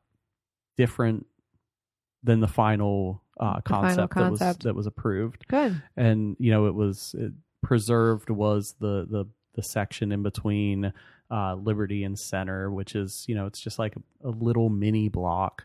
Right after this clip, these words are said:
Speaker 2: Sure.
Speaker 1: that's preserved for pedestrian access only, and, you know, it's a
Speaker 2: <clears throat>
Speaker 1: nice community event space. And then, uh, sidewalks were widened. We still have, you know, lots of room for pedestrian access, bicycle access,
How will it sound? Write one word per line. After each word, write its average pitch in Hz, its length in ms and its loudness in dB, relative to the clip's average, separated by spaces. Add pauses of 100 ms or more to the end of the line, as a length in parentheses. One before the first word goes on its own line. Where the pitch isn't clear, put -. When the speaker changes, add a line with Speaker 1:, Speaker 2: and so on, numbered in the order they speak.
Speaker 2:
Sure. 196 340 0
Speaker 1:
that's - 260 -4
preserved 107 600 -2 (100)
for 104 240 0
pedestrian 98 920 -4 (260)
access 107 440 -4
only, 101 480 -2
and, 92 280 -6 (320)
you 107 100 -4
know, 101 120 -2
it's 101 140 -4
a 110 60 -2
Speaker 2:
<clears throat> - 0 -
Speaker 1:
nice 101 240 -4
community 104 440 -4
event 95 320 -8
space. 98 560 -6 (440)
And 104 140 -4
then, 98 460 -2 (240)
uh, 98 280 -6
sidewalks 107 680 -2
were 104 140 -2
widened. 98 640 -2
We 101 120 -6
still 110 240 -2
have, 101 340 -2 (120)
you 107 140 -4
know, 92 100 -4
lots 104 300 -2
of 104 80 -2
room 104 220 0
for 95 120 -4
pedestrian 107 600 -2
access, 101 560 -4
bicycle 107 560 -2
access, 101 580 -6